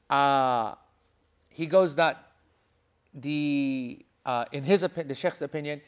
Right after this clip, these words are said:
he goes that the internal ones are the ones where people are most negligent.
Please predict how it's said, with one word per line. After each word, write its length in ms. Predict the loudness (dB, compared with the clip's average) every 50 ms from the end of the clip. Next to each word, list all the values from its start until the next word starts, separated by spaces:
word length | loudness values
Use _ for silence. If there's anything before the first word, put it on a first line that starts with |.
| _ _ _ _ -8
he 140 | -6 -2
goes 240 | 2 2 2 2 2
that 280 | 0 -2 -2 -2 -8 -6
the 380 | -4 -2 0 0 0 -2 -2 -2
internal 480 | -2 -2 -2 0 2 0 0 2 0
ones 220 | 0 0 0 2 0
are 80 | 0
the 80 | 0 0
ones 320 | -2 -2 -2 -4 -4 -8
where 280 | -4 -2 0 0 -2 -2
people 260 | -6 -10 -6 -4 -4
are 40 | 0
most 260 | 2 2 2 2 0
negligent. 440 | -6 -6 -6 -6 -10 -10 -12 -14 -14